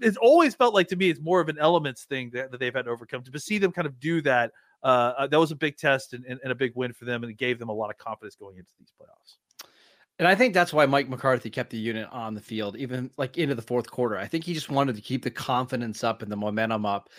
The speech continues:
Speaker 2: Maybe I disagree with some of the guys still being in that game. I don't know if Tyron Smith and CeeDee Lamb needed to still be in the game, but I,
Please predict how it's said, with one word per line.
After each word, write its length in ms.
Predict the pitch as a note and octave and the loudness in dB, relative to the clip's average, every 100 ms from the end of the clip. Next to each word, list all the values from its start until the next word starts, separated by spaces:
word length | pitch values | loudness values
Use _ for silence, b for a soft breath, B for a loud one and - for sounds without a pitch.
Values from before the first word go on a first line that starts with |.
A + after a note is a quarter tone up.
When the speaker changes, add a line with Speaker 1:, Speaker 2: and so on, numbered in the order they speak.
| B B B | B B B
Speaker 2:
Maybe 200 | C#3+ D3+ | 4 4
I 60 | |
disagree 420 | C#3 D3+ B2+ C#3 D3 | 4 0 0 2 4
with 160 | C#3 | 2
some 280 | C#3 - D#3 | -2 0 2
of 60 | D3+ | 2
the 60 | |
guys 280 | C#3 C#3 C#3 | 4 4 2
still 260 | - D3+ C#3 | 0 0 2
being 260 | C#3+ D3 | 2 2
in 100 | C#3 | 0
that 180 | C3 A#2+ | 0 -2
game. 260 | C3 C#3 B2+ | -2 -2 -2
I 80 | |
don't 160 | A#2 A#2+ | -4 -2
know 200 | A#2+ A#2 | -2 -2
if 120 | A2+ | -4
Tyron 320 | - A#2+ A#2+ | -2 0 0
Smith 320 | A2 A#2+ A#2+ A#2+ | -4 -8 -8 -8
and 100 | A2+ | -10
CeeDee 280 | - B2 | -6 -4
Lamb 260 | A#2 A#2+ B2 | -2 -2 -2
needed 220 | B2+ A#2+ | -4 -6
to 60 | A2+ | -12
still 240 | - C3 | -6 -4
be 120 | B2+ | -2
in 80 | B2+ | -4
the 60 | A#2+ | -2
game, 320 | B2 B2 A#2+ | -2 -2 -2
but 180 | A2+ - b b b b | -6 -6 b b b b
I, 100 | D3 | 0